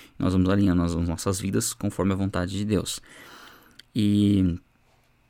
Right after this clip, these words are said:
a sabedoria, né, que, que Deus nos dá através do relacionamento com Ele, da leitura bíblica e da oração, a Bíblia diz que todos os, os seus caminhos, né, os caminhos da sabedoria são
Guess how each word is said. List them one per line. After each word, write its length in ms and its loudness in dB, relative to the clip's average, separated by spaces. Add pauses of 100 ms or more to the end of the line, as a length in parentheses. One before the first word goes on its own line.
(420)
a 120 -2
sabedoria, 760 2
né, 220 -6 (180)
que, 320 -6
que 100 -12
Deus 520 -2 (800)
nos 260 -2
dá 200 0
através 840 -4 (360)
do 120 -4
relacionamento 680 -2
com 220 0
Ele, 400 0 (400)
da 80 -6
leitura 360 -4
bíblica 540 -2
e 60 -6
da 120 0
oração, 600 0 (580)
a 60 -4
Bíblia 260 2
diz 240 -2
que 400 0 (560)
todos 480 0
os, 240 -6
os 180 -6
seus 140 -4
caminhos, 400 2
né, 60 0
os 80 -6
caminhos 340 0
da 60 -6
sabedoria 380 0
são 520 -4